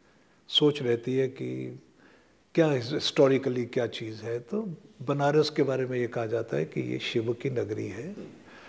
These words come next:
शिव के त्रिशूल पे बनारस सारा आप बसा हुआ है,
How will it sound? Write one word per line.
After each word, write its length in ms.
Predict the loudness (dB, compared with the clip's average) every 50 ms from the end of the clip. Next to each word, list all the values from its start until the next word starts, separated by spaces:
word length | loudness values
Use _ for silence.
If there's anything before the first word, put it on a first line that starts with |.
| -20 -20 -20 -20 -20 _ -8
शिव 360 | -6 -2 2 2 2 2 0
के 560 | -6 -10 -4 -2 0 2 2 2 2 0 -2
त्रिशूल 960 | -4 -6 -14 -18 -20 -18 -8 -2 -2 0 0 0 -2 2 2 2 4 2 0
पे 260 | 0 0 0 2 2
बनारस 640 | 0 -2 -8 -6 -4 -4 -2 -2 -2 0 0 0 0
सारा 560 | 0 0 0 0 0 0 -2 -4 -4 -4 -6 -6
आप 260 | -8 -8 -8 -8 -10
बसा 340 | -6 -4 -2 -2 -2 -2 -2
हुआ 320 | -4 -6 -8 -10 -10 -12
है, 420 | -14 -16 -16 -16 -16 -16 -16 -20